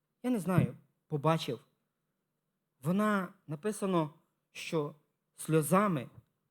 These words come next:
омивала його ноги. І я зв'язую це те, що вона сиділа у його ніг. Це спрага. Це бажання його бачити,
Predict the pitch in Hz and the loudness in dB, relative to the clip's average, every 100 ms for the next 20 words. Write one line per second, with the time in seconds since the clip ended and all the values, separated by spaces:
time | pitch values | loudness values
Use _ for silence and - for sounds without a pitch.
0 | _ _ _ 147 151 143 170 156 143 135 | _ _ _ -2 0 4 4 4 -2 -4
1 | 139 139 120 107 _ _ _ _ _ _ | -6 -6 -8 -14 _ _ _ _ _ _
2 | _ _ _ _ _ _ _ _ _ _ | _ _ _ _ _ _ _ _ _ _
3 | _ _ _ 147 180 175 170 220 202 185 | _ _ _ -10 -8 -6 -4 -4 -4 -8
4 | 180 175 196 180 - 233 220 _ _ _ | -8 -10 -12 -12 -10 -10 -12 _ _ _
5 | - 165 156 214 202 190 175 233 185 - | -14 -10 -10 -10 -10 -12 -12 -10 -10 -12
6 | 143 147 143 170 185 160 113 _ _ _ | -14 -14 -12 -10 -10 -10 -14 _ _ _
7 | _ _ - 160 - - 202 185 - - | _ _ -18 -16 -16 -14 -12 -10 -12 -20
8 | _ _ _ _ _ _ _ 220 185 240 | _ _ _ _ _ _ _ -2 0 0
9 | 202 285 277 247 226 208 226 180 247 196 | 0 0 2 0 0 2 0 2 2 0
10 | - - - | -4 -12 -18